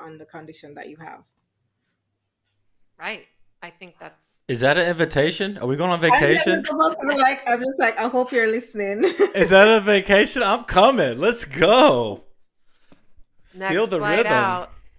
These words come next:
Speaker 2: I'll stop in Kentucky and pick
Speaker 1: Feel
Speaker 2: you
Speaker 1: the
Speaker 2: up, Nathan,
Speaker 1: rhythm.
Speaker 2: and we're going.
Speaker 3: <laughs>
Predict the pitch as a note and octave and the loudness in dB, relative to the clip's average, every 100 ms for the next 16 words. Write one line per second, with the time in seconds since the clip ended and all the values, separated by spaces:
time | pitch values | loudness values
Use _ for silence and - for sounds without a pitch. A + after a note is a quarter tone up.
0 | _ _ _ _ - F#3 F3 - G#3 G#3 | _ _ _ _ -20 -18 -14 -4 -2 -2
1 | A3 G#3+ A3+ G#3 A3+ G#3+ G#3 G3 F#3 G#3+ | -4 -10 -12 -8 -6 -6 -10 -16 -12 -4
2 | B3+ E4+ C4+ B3+ C4 C4 A#3 A#3 A#3+ F#3+ | -2 -2 -2 -2 -2 -2 -2 -2 -2 -4
3 | F3 A3 E3 E3+ - G#3+ | -4 -10 -8 -10 -8 -8